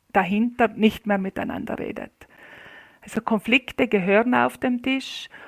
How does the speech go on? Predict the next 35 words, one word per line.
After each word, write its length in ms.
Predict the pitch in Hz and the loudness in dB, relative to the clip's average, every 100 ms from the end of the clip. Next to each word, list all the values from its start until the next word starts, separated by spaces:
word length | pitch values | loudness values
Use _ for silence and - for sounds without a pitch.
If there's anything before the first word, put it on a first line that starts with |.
| - | -14
und 180 | - 214 | -6 2
es 140 | 214 - | 0 2
gibt 380 | 240 247 _ | -2 -2 _
nie 380 | 214 226 247 269 202 | 2 4 4 2 -2
nur 180 | 202 | -4
schwarz 520 | 196 - 185 196 - - | -2 2 4 2 0 -6
oder 240 | 190 185 | -6 -2
weiß, 480 | 196 202 220 220 - | 2 4 2 0 -10
es 200 | 208 - | -10 -4
gibt 240 | 214 - | -4 0
immer 240 | 226 226 214 | 2 2 0
Kompromisse. 800 | - 185 - 196 196 - - 196 _ _ _ _ _ _ _ _ _ - - - - _ _ | -6 -6 -6 -6 -6 -6 -8 -8 _ _ _ _ _ _ _ _ _ -20 -20 -20 -20 _ _
Und 220 | 233 214 - | -4 -4 -6
viele 420 | - 240 240 269 | -2 4 4 4
dieser 280 | 240 240 240 | 4 2 2
Konflikte 680 | 233 214 - 233 240 - 220 | -2 -4 -2 -4 -4 -4 -2
kann 200 | - 196 | 0 -2
man 120 | 190 | -2
selber 380 | - 190 240 262 | 2 2 4 2
regeln. 640 | 254 254 262 269 269 269 - _ _ | 2 2 0 0 0 -2 -6 _ _
Oft 520 | 214 254 - - - | 6 6 0 -20 -4
macht 320 | 208 - - | -2 -2 0
es 180 | 202 - | -4 0
Sinn, 280 | 220 220 233 | 0 2 2
dass 200 | 214 - | 0 0
man 100 | 202 | -4
sie 140 | - | -4
sich 220 | 196 202 - | -8 -8 -4
von 180 | 208 | 0
außen 340 | 196 196 - 208 | 2 2 0 -2
moderieren 600 | 196 196 196 196 190 202 | 0 0 2 2 0 -2
lässt. 400 | 202 - - - _ _ _ - - - - _ | -4 -4 -8 -20 _ _ _ -20 -20 -20 -20 _
Das 240 | 208 208 | 0 0
zum 180 | - 208 | -2 0
einen. 600 | 196 196 202 240 254 262 | 2 4 2 2 0 -2